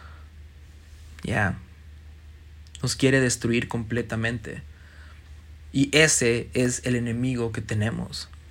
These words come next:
Satanás, que se levanta en nuestra contra cada vez que nosotros decidimos levantar la bandera de Jesucristo en este mundo que cada vez está lleno de más maldad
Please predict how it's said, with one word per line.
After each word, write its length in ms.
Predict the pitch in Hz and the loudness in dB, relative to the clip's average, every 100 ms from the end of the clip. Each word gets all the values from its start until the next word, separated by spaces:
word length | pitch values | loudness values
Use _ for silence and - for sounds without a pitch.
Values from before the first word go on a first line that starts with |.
| - - - - - - - - - - - - - - | -20 -18 -18 -18 -20 -20 -20 -18 -18 -18 -20 -20 -16 -2
Satanás, 760 | - 117 120 117 139 131 113 | 2 4 6 8 8 6 4
que 120 | - | 0
se 160 | 117 120 | 2 4
levanta 480 | 117 120 131 139 143 | 6 8 8 8 4
en 80 | 135 | 4
nuestra 340 | 131 131 123 | 2 2 2
contra 460 | 127 127 120 113 113 | 2 2 2 0 2
cada 320 | 123 123 123 | 2 4 0
vez 380 | 117 131 127 127 | 2 4 4 2
que 100 | 120 | 0
nosotros 560 | 117 117 120 120 123 | 0 0 -2 0 0
decidimos 760 | 120 117 113 120 127 123 117 117 | 2 0 2 2 4 2 0 0
levantar 560 | 113 113 110 113 117 | 2 2 4 4 6
la 120 | 120 | 4
bandera 440 | 113 110 110 110 113 | 2 4 4 4 2
de 80 | 113 | 0
Jesucristo 680 | 110 104 104 107 123 - | -2 -4 -2 2 2 0
en 120 | 117 | -2
este 240 | 131 - 135 | 2 2 2
mundo 580 | 131 156 180 156 135 - - - - - | 6 8 8 8 2 -2 -8 -10 -12 -10
que 140 | - - | -10 6
cada 400 | 151 160 165 170 | 10 10 10 6
vez 400 | 147 151 143 139 | 10 10 8 6
está 300 | 123 - 117 | 0 2 0
lleno 580 | 123 120 120 120 117 117 | 2 0 4 4 2 0
de 160 | 117 | 2
más 640 | 110 107 110 110 113 - - | 6 6 6 6 2 -2 -2
maldad 640 | 117 110 104 107 104 107 | 2 4 4 4 2 0